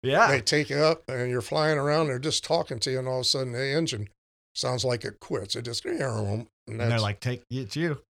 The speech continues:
Speaker 2: and they chop the engine, and then they set themselves up for what they call an auto rotation. And then they do a power recovery about, at about fifty feet off the ground. <laughs>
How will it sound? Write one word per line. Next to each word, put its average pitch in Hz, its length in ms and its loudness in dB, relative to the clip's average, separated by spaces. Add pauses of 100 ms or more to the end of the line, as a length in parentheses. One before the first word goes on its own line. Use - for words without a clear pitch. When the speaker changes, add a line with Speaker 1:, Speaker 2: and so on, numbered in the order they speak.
(220)
Speaker 2:
and 120 380 2 (500)
they 110 140 -2
chop 127 360 2
the 117 160 -6
engine, 120 580 -2 (200)
and 107 160 -8
then 110 180 -4
they 107 120 -6
set 120 240 -2
themselves 113 520 -4
up 123 220 -2
for 104 240 -8
what 113 140 -6
they - 100 -20
call 113 240 -4
an 107 80 -4
auto 117 220 -2
rotation. 110 840 -6 (840)
And 107 120 -4
then 113 100 -2
they 113 140 -4
do 110 180 -4
a 98 60 -4
power 123 340 -2
recovery 107 760 -4
about, 101 540 -8 (180)
at 98 240 -10
about 101 300 -6
fifty 104 380 -8
feet 120 280 -8
off 107 280 -6
the 92 60 -14
ground. - 600 -10
<laughs> - 40 -20